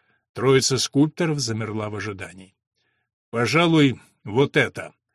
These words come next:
наконец сказал Афалаби, показывая на девушку со вскинутой вверх рукой, в которой была зажата тончайшая, будто из настоящего шёлка косынка, небрежно прикрывающая её тело, но не скрывающая ничего из того, что, по мнению заказчика, не следовало скрывать.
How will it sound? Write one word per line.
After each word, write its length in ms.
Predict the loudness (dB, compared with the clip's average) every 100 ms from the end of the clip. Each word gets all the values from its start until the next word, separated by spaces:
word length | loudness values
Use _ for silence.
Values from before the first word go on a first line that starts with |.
| _ _ -10
наконец 480 | -6 -4 -4 -4
сказал 360 | -4 -4 -2 -2
Афалаби, 440 | 0 0 0 0
показывая 580 | -2 -4 -4 -4 0 -2
на 160 | -2 -2
девушку 540 | 0 0 0 -4 -4
со 200 | -4 -4
вскинутой 640 | -4 -6 -4 -4 -4 -4 -4
вверх 340 | -2 -4 -4
рукой, 320 | -6 -2 -2
в 80 | -4
которой 320 | -10 -8 -6
была 220 | -4 -4 -4
зажата 440 | -4 -4 -4 -6
тончайшая, 880 | -6 -6 -4 -2 -2 -2 -4 -6 -6 -12 _
будто 300 | 0 0 2
из 260 | -2 -2 0
настоящего 720 | 0 -2 -2 0 0 -2 -6
шёлка 360 | -4 -6 -6 -8
косынка, 640 | -6 -4 0 0 0 -6 -8 -16 -4
небрежно 600 | -2 0 0 0 -2 -4
прикрывающая 840 | -6 -6 -6 -4 -4 -6 -6 -4
её 200 | -2 -2
тело, 360 | -2 -6 -6 -16 -16 -2
но 160 | 0
не 140 | 2 0
скрывающая 800 | 0 0 0 0 -2 -4 -6 -6
ничего 460 | -6 -4 -4 -4
из 140 | -6 -6
того, 280 | -4 -4
что, 260 | -4 -4 -4
по 100 | -4
мнению 280 | -6 -6 -6
заказчика, 560 | -6 -4 -4 -2 -2
не 120 | -2 0
следовало 540 | -2 -2 -4 -4 -6
скрывать. 520 | -6 -6 -6 -6 -12